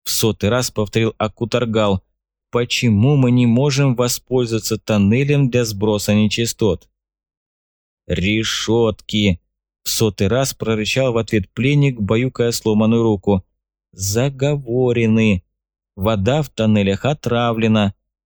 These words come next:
На каждом шагу магические ловушки». «Дзай?» «Такие вещи существуют». Вайла уже не удивлялся пробелам в знаниях своих спутников.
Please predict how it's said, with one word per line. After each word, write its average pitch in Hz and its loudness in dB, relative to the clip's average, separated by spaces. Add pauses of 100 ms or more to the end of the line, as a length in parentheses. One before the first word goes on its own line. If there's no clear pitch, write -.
(160)
На 104 0
каждом 104 -2
шагу 104 -2
магические 107 -2
ловушки». 110 -2 (1000)
«Дзай?» 98 0 (1300)
«Такие 240 -2
вещи 185 0
существуют». 240 -4 (600)
Вайла 190 -2
уже 139 -2
не 151 2
удивлялся 120 -2
пробелам 110 0
в 95 -2
знаниях 107 0
своих 110 -4
спутников. 87 -4